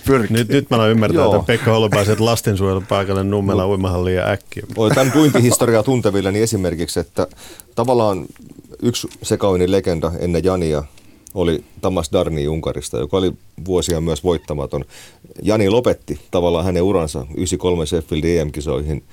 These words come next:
Speaker 3: Darni jänisti kahdensadan metrin sekarin finaalin, koska hän ei halunnut päättää uransa selkäsaunaan.
Speaker 1: Kyllä.
Speaker 3: Ja sitten toisaalta sun e-, maailmanennätyksen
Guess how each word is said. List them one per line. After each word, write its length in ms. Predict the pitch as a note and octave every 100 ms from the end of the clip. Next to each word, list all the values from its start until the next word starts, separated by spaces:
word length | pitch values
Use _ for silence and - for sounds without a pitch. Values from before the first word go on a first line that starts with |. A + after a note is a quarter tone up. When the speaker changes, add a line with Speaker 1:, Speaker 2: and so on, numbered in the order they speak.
| - - _ E2+
Speaker 3:
Darni 400 | G2+ F2 F2 F#2
jänisti 400 | G#2 E2+ - -
kahdensadan 500 | - D2 C#2 C#2+ C#2+
metrin 180 | D2
sekarin 420 | C#2+ F2 D#2+ D2 C#2
finaalin, 420 | F2+ E2 D2 C#2+
koska 260 | - -
hän 180 | E2 E2+
ei 80 | E2
halunnut 400 | E2+ F#2+ E2 D#2 -
päättää 420 | G2 F2 - D#2+
uransa 420 | C#2+ E2+ D#2+ D2 C#2+
selkäsaunaan. 680 | E2 D2 C#2 C2 A1 G1+ - - - - - - - -
Speaker 1:
Kyllä. 260 | - E2 D#2
Speaker 3:
Ja 100 | G2
sitten 260 | A#2+ A#2+ -
toisaalta 480 | G#2+ G2 G2+ F2+
sun 260 | F2+ G2 F2+
e-, 120 | - F#2+
maailmanennätyksen 920 | G#2 G2+ F#2 E2+ D#2+ E2 - F2+